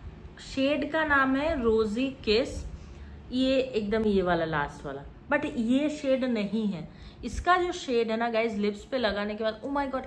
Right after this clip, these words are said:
इतना एक mild pink lips आपका हो जाएगा। My favorite thing, Huda Beauty Lip Trio in the shade Icon। Guys, excellent। इसका actual price था टू seven five zero, but मुझे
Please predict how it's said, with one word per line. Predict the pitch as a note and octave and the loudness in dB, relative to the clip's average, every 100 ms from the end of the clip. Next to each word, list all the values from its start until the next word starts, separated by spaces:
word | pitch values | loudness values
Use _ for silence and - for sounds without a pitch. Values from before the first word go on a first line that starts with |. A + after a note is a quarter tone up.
| - | -8
इतना | C#4 - - D#4+ E4 C#4 A#3 A#3+ A#3 - | -10 -10 -6 0 2 2 2 -2 -4 -10
एक | C4 - | -12 -6
mild | A#3+ A3+ A#3 B3+ C4+ D4 D4 B3+ - - | -4 -2 -2 -2 -2 -4 -4 -8 -12 -6
pink | C4 C4 C#4 C4 - - - - B3 | -2 0 -2 -6 -12 -16 -18 -8 2
lips | B3 A#3+ C4+ | 2 2 2
आपका | A3+ - B3 | 0 0 -2
हो | G#3 G3+ A3 | 0 2 2
जाएगा। | A3 G3+ F3+ G3+ | 2 0 -2 -6
My | - B3+ C4+ D4+ | 0 6 8 8
favorite | C4+ A3+ A#3+ C4 C4 | 8 8 8 2 2
thing, | A3+ B3+ | 0 0
Huda | - A3+ G#3 B3+ | 0 4 6 6
Beauty | B3 B3 B3+ C#4+ D4+ - - - - | 4 0 -2 -4 -6 -10 -10 -10 -4
Lip | G#3+ G#3+ A3 - - | 4 6 6 0 4
Trio | G#3 E3 D#3 E3+ C4+ - - - - - - - | 6 8 6 2 0 -8 -18 -20 -20 -20 -20 -10
in | A#3 A3+ | -2 2
the | A#3+ C4 - | 2 2 2
shade | G#3+ A#3 A3+ - F3+ | 4 4 0 2 4
Icon। | F3 F3 C#3+ C3+ D3 - - - - - - - - - - - - - - G3+ | 4 0 -4 -4 -10 -18 -20 -20 -18 -18 -18 -20 -20 -20 -20 -20 -20 -20 -16 -6
Guys, | F3 D3+ E3+ - - | 0 0 0 -6 -12
excellent। | - - - - A3+ E3 G3+ | -12 -14 -12 -2 0 0 -2
इसका | - F4+ | -2 -4
actual | - A#3+ - - E4 E4 | 2 0 0 -6 -4 -2
price | D#4+ C4+ C4 D4+ | 0 2 2 -2
था | |
टू | D4 C#4+ D4+ | -4 -2 -2
seven | D4 C#4+ C4+ C#4+ | -2 0 0 -2
five | - A3+ A#3+ | 0 2 0
zero, | A#3 A3+ G#3 A#3+ A3+ | 0 -2 0 0 0
but | A#3 A#3+ | -2 -2
मुझे | A3+ B3+ C#4 C4 | -2 0 0 -2